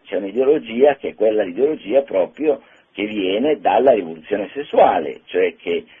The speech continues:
in qualche mo-, che, eh, è un'ideologia che ha un altro concetto di uomo, è l'ideologia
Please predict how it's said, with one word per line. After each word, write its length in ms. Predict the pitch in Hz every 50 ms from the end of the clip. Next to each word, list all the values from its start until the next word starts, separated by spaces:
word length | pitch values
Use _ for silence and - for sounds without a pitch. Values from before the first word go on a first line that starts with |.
| _ _
in 140 | - - -
qualche 280 | 104 104 104 - - 151
mo-, 180 | 254 - - - -
che, 420 | - - 101 101 95 90 90 - - - _ _ _
eh, 260 | - - 87 98 -
è 80 | - 113
un'ideologia 760 | 113 107 104 113 127 147 180 175 123 120 131 147 160 165 160
che 180 | - - 107 110
ha 60 | 110
un 100 | 120 127
altro 320 | 139 156 151 - 147 135
concetto 440 | 139 139 139 - 147 139 - - 156
di 100 | 147 170
uomo, 560 | 180 190 208 190 175 139 135 123 - - - _ _ _ _ _
è 120 | - - -
l'ideologia 840 | 92 98 90 104 101 104 104 104 - - 123 131 135 139 151 -